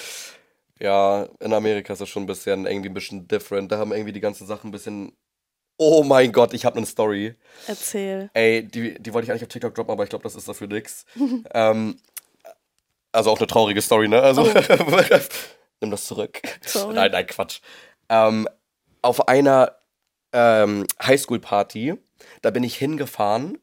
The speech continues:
Speaker 1: und, ähm, ja, ich hab illegalerweise, illegalerweise haben wir da auch, wie man das halt als sechzehn, siebzehnjähriger macht, so Grenzen austesten, man hat getrunken.
Speaker 2: Ja.
Speaker 1: Und, ähm, das war so 'ne Partys, die, also ihr müsst euch vorstellen, diese Partys waren immer bei Snapchat,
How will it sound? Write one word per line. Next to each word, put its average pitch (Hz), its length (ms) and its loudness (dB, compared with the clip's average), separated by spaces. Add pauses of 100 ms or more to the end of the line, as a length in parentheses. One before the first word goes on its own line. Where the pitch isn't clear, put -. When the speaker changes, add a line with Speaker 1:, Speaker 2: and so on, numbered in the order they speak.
Speaker 1:
und, 117 540 -2
ähm, 110 420 0 (560)
ja, 117 320 4
ich - 140 -2
hab - 140 -4
illegalerweise, 113 680 2
illegalerweise 113 880 2
haben 107 200 -4
wir 107 60 -8
da 107 100 0
auch, 101 360 -4
wie 104 160 -12
man 104 100 -2
das 98 140 -6
halt 107 80 -4
als 98 100 -8
sechzehn, 107 260 -8
siebzehnjähriger 101 540 -8
macht, 107 220 -4
so 110 80 -6
Grenzen 110 320 -4
austesten, 107 600 -6
man 104 120 -2
hat 104 100 -8
getrunken. 120 720 -2
Speaker 2:
Ja. 220 260 -2 (340)
Speaker 1:
Und, - 500 0
ähm, 113 400 4 (340)
das 113 180 -2
war 123 120 6
so 117 100 -4
'ne 117 280 4
Partys, 135 380 -6
die, - 340 -4
also 113 120 2
ihr 117 80 -2
müsst 120 160 0
euch 117 80 0
vorstellen, 120 280 0
diese 107 160 -4
Partys 120 320 -2
waren 110 80 0
immer 110 120 0
bei 104 120 0
Snapchat, - 760 -2